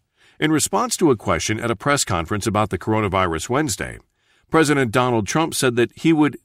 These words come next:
definitely investigate price gouging of medical supplies. Italian authorities have also announced they were looking into insane online prices of items related to the illness.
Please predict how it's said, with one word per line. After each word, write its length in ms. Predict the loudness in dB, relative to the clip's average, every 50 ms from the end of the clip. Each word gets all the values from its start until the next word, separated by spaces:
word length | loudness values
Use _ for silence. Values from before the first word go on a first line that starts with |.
| -12 -10
definitely 640 | -2 0 0 0 2 0 -2 -2 -2 -2 -2 0 0
investigate 600 | -2 -2 -2 -2 -4 -4 -4 -4 -4 -4 -4 -4
price 300 | -4 -2 -2 -2 -2 -2
gouging 400 | -4 -2 -2 -2 -4 -4 -6 -6
of 100 | -6 -4
medical 340 | -4 -4 -4 -4 -6 -6
supplies. 640 | -6 -6 -6 -4 -4 -2 0 0 0 -2 -4 -6 -12 _ _ _ _ _ _ _ _ _ _ _ _ -18 -6 -2
Italian 380 | -2 2 2 2 2 2 2 0
authorities 600 | 2 2 4 4 4 4 2 2 0 0 -4 -2
have 220 | -2 -2 -2 -2
also 440 | -2 -2 -2 0 0 0 -2 -2 -2
announced 500 | -4 -2 -2 0 -2 -2 -4 -6 -10 -12 _ _ _ _ -4
they 160 | 2 2 4
were 160 | 4 4 4
looking 300 | 4 2 0 0 0 -2
into 280 | -2 0 0 -2 -2 -2 -2
insane 560 | -2 -2 -2 0 -2 -2 0 0 0 0 0
online 460 | -2 -2 -4 -2 -2 -2 -4 -4 -4 -4
prices 420 | -2 -2 -2 0 0 -2 -2 -2
of 100 | -2 0
items 360 | 0 0 0 0 -2 -4 0
related 340 | 0 0 0 0 -2 -2 -2
to 100 | -4 -2
the 120 | 0 2
illness. 420 | 2 2 2 -2 -2 -4 -8 -10